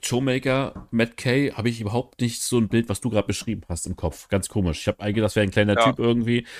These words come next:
Speaker 1: Showmaker hab ich auch gedacht,
Speaker 2: Nee.
Speaker 1: dass er auf jeden Fall reden könnte und irgendwie mal so eine Off-Rolle hätte irgendwie. Deswegen hab ich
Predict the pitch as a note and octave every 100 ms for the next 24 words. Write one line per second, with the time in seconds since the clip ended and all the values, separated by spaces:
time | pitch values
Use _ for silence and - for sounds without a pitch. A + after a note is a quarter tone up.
0 | - - A#2+ C#3 B2+ A2+ B2+ G2 A#2 A#2
1 | A2+ G2+ G2+ F#2+ A#2+ A#2 G#2+ G#2 A#2+ D3+
2 | C#3+ C#3 C#3+ B2 G2 E2+ A2 G#2+ G#2+ G2+
3 | G#2+ G2+ A2+ - - - - - - G#2+
4 | A#2 A#2+ A#2+ C3+ A2+ C3+ C3+ C3+ A2+ G#2+
5 | G#2 G2 -